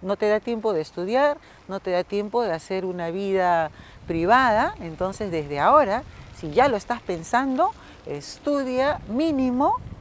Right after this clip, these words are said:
tres horas diarias. Bueno, si tienes alguna consulta, alguna pregunta, yo dentro de lo que pueda ayudarte,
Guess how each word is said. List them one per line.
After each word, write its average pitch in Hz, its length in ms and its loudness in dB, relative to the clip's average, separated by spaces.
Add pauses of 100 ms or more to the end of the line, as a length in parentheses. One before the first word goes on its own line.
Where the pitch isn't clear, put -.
tres 170 260 -4
horas 143 260 -10
diarias. - 600 -18 (460)
Bueno, 226 320 0 (340)
si 156 80 -10
tienes 175 240 -10
alguna 170 240 -6
consulta, 196 560 -8
alguna 156 300 -6
pregunta, 226 680 -4 (560)
yo 196 360 -2 (160)
dentro 196 400 -2
de 160 100 0
lo 143 100 -4
que 147 120 -8
pueda 190 340 -2
ayudarte, 220 680 -2